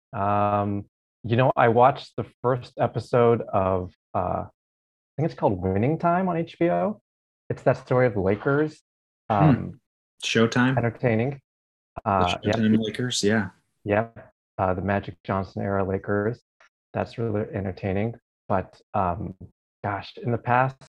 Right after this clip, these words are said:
Speaker 1: past couple of years, what is, gosh, I got into Dune. I watched the movie and I listened to the first couple of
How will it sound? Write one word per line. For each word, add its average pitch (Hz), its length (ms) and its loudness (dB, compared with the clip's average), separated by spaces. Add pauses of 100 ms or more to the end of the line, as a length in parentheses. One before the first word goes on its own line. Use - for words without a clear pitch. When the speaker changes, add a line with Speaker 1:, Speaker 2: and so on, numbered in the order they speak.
(120)
Speaker 1:
past 123 220 -8
couple 131 240 -6
of 110 60 -4
years, 120 420 -4 (180)
what 127 140 -6
is, 110 280 -6 (500)
gosh, - 100 -16 (880)
I 117 60 0
got 120 140 2
into 120 160 2
Dune. 110 680 0
I 101 80 -8
watched 104 280 -2
the 110 60 -4
movie 110 420 0
and 113 100 2
I 92 60 -2
listened 101 340 -4
to - 80 -8
the 95 160 -6
first - 280 -6
couple 110 240 -4
of 87 60 -10